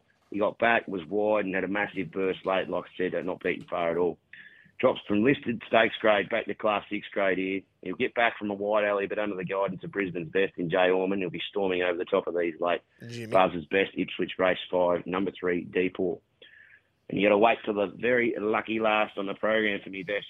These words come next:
Speaker 1: value, boys. I struggled to find a best value bet here, but done a bit of form and found one. Uh,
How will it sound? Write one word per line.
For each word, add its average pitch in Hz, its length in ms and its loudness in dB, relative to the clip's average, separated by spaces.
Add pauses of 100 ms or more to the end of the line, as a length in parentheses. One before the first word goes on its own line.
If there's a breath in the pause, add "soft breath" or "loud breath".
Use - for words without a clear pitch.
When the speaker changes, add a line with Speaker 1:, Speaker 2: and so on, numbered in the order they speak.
Speaker 1:
value, 101 320 -2
boys. 98 260 -6
I 95 60 -8
struggled 139 380 0
to 123 80 -6
find 117 300 -4
a 113 40 -4
best 104 280 -2
value 104 300 4
bet 95 180 0
here, 101 200 2
but 92 120 -2 (260)
done 98 140 -4
a 117 40 -4
bit 120 120 2
of 117 80 -4
form 110 280 -2
and 98 120 -6
found 101 280 -2
one. 104 200 -2 (760 soft breath)
Uh, 98 360 4